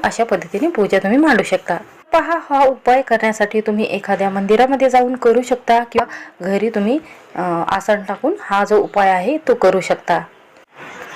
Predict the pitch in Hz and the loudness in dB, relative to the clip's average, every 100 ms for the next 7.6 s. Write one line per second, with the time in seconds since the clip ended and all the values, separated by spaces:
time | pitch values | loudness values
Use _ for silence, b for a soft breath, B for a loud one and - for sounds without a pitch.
0 | B B B 330 330 339 349 339 - 269 | B B B 0 2 2 4 2 2 2
1 | 262 269 240 277 247 220 214 269 269 233 | 2 -2 -2 2 2 4 2 -2 -2 0
2 | 226 277 302 285 277 247 247 233 247 254 | 4 4 4 4 4 0 -2 0 0 2
3 | 240 220 233 - 208 214 226 247 240 254 | 2 2 0 0 0 2 2 2 4 4
4 | 247 208 247 294 285 269 262 220 233 - | 2 2 4 4 4 4 2 0 -8 -8
5 | 202 214 220 220 254 220 214 311 294 233 | -2 2 2 0 -2 0 4 4 4 2
6 | 214 202 185 180 - B B B B 269 | 0 0 0 -2 -10 B B B B 0
7 | 247 247 233 285 220 190 | 0 2 0 0 -2 -2